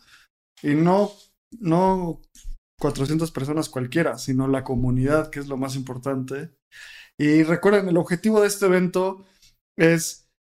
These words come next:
si no saben de cripto, ahí es el lugar donde empezar. Si no saben de web tres, ahí es el lugar de empe-, de donde empezar. Si ya saben, pues siempre podemos conocer más. Creo que todos vamos a aprender muchísimo. Va a haber un buen de sorpresas.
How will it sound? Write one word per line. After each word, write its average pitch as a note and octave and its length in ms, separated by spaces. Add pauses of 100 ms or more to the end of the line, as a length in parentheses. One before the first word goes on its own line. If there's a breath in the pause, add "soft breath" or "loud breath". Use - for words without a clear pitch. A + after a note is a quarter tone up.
si F3+ 240
no F#3+ 160
saben G#3+ 320
de E3 120
cripto, F3+ 600 (720)
ahí D#3 260
es E3+ 120
el E3 100
lugar D3+ 200
donde D3 220
empezar. C3 420
Si C#3 100
no C#3+ 80
saben C#3+ 220
de C3 80
web C3+ 180
tres, C#3 280
ahí C3+ 100
es D3 140
el C3+ 60
lugar C3 220
de C3+ 60
empe-, B2+ 260
de C3 120
donde C3 220
empezar. C3 440 (400 loud breath)
Si C#3+ 200
ya F#3 120
saben, F#3+ 580 (380)
pues C3+ 120
siempre E3+ 360
podemos D#3 400
conocer C3 400
más. D3 440
Creo E3 120
que D#3+ 120
todos F3 360
vamos D#3+ 160
a D#3+ 40
aprender C3+ 280
muchísimo. D3+ 760 (400 soft breath)
Va D3 60
a - 20
haber D#3 140
un D3+ 160
buen D3+ 160
de C#3 80
sorpresas. D3 840